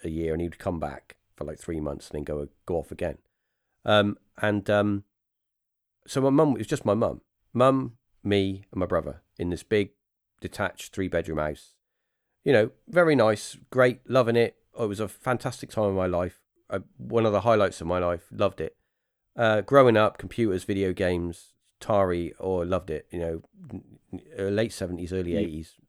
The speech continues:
Speaker 1: best time. Uh, so, and I had these bouts of, um, of sleepwalking,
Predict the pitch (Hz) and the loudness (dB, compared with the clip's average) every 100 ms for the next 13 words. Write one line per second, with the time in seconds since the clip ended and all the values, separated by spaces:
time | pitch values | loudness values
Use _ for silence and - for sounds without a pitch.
0 | _ 98 - - 76 - _ _ _ _ | _ -4 -4 -6 -8 -10 _ _ _ _
1 | _ _ _ 123 120 117 - - 135 135 | _ _ _ 4 6 4 2 4 6 4
2 | - _ _ _ _ - 139 196 233 143 | 0 _ _ _ _ 0 4 4 4 -2
3 | - 147 131 - 117 101 107 101 95 87 | 2 2 2 -2 -6 -2 0 0 0 -6
4 | _ _ _ _ _ _ 104 - 180 156 | _ _ _ _ _ _ -6 -4 -4 -2
5 | 104 85 85 78 | -2 -4 -6 -10